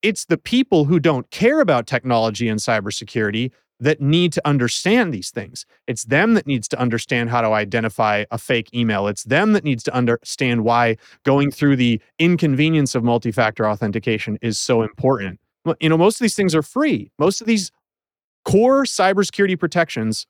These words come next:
are completely free, but you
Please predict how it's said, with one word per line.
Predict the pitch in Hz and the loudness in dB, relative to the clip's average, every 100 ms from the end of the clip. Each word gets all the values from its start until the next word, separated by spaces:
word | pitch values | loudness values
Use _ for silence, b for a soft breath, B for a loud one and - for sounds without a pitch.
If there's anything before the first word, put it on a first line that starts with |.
| - | -4
are | 135 | -4
completely | - 120 - 175 160 | -2 -2 0 0 2
free, | 147 185 160 98 B B - | 0 2 0 -2 B B -2
but | 175 - _ _ | -2 -4 _ _
you | 147 135 208 | -6 2 4